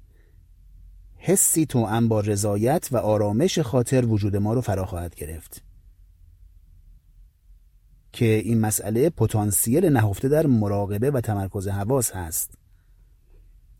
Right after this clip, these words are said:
افکارمون بعد از این در کنترل ما خواهد بود و همچنین احساسات ما.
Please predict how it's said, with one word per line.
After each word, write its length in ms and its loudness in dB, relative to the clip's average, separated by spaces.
افکارمون 540 2
بعد 200 2
از 180 -2
این 220 2
در 160 0
کنترل 460 -2
ما 160 -2
خواهد 320 -6
بود 300 -6
و 40 -4
همچنین 320 -2
احساسات 520 -4
ما. 320 -10